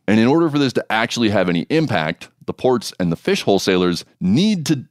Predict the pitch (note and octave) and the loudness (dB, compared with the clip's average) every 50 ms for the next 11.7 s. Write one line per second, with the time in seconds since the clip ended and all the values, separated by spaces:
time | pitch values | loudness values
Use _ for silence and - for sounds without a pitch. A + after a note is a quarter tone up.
0 | _ _ _ - A2+ G#2 G#2 C#3 A3 A#3+ A3 C#3+ A2 F#2+ - G2 D#2+ - D2+ C#2+ | _ _ _ -6 -4 -2 0 0 0 0 0 0 -2 -2 -2 -2 -2 -2 -4 -8
1 | - - - - - D#2+ E2+ F#2+ B2 B2+ A#2+ A2+ A#2 - - A2+ G2+ - - - | -8 -8 -10 -6 -4 -2 0 0 0 2 0 0 -2 -2 -2 -4 -4 -4 -4 0
2 | C#3+ C#3+ C#3+ C3+ B2 C3 B2 A#2+ A2+ A2+ A#2+ A2+ A2 G#2 F#2+ A#2 B2+ C3 - F2+ | 0 2 2 2 2 2 2 2 2 0 0 0 0 0 0 0 -2 -2 -2 -2
3 | E2 D#2+ D2+ D2+ - - - _ - G2 F#2 F2+ F2+ - - A#2 A2 F#2 F2+ F2 | -2 -2 -2 -4 -8 -10 -10 _ -2 -2 0 -2 -2 -2 -2 -2 -2 -2 0 0
4 | F#2 F#2 F2+ E2 E2 - - C#3 A#2+ F3 - - - _ - - - _ _ - | 0 0 0 0 -4 -2 -2 -2 -2 -2 -2 -8 -12 _ -20 -20 -20 _ _ -6
5 | - F2+ F#2 A2+ A#2 A2 G#2+ G2 F#2 F2+ F2+ F2+ - - G2 A#2 B2 A2 A#2+ A2 | -4 0 0 2 2 2 0 0 2 0 0 -2 -2 -2 -2 -2 0 0 0 0
6 | G2+ G2 G#2 G2+ F#2+ - - - _ _ _ _ _ _ _ _ _ _ _ _ | 0 0 0 0 -2 -4 -6 -12 _ _ _ _ _ _ _ _ _ _ _ _
7 | _ _ _ _ _ _ - G#2+ F2+ D#2+ D#2 - - - F#2+ G2 G2+ G#2 G#2 G2+ | _ _ _ _ _ _ -2 -2 0 -2 -2 -6 -4 0 2 2 4 4 2 0
8 | F2+ E2 F2 F2+ - - F2 D2+ - - _ _ _ _ _ _ _ - F2 G2+ | 0 -2 -4 -4 -2 -2 -2 -2 -4 -8 _ _ _ _ _ _ _ -4 -2 0
9 | C3 - - - G3+ G#3+ A3+ - - - - _ _ _ _ _ - A2+ A2+ A2 | 0 0 0 0 -2 -2 -2 -6 -10 -14 -16 _ _ _ _ _ -4 -2 -2 0
10 | C3 C#3+ C#3 - _ _ - B2+ - _ - C3 C3+ C3 C3 B2 A2 - - C#3+ | 0 0 -2 -2 _ _ -20 -20 -20 _ -6 -4 -2 -2 0 -2 -2 0 0 -2
11 | - B2+ B2 A#2+ A2+ G#2+ E2+ G2 F2+ D#2 - - - - | 0 2 2 2 2 2 2 2 0 0 -2 -6 -12 -16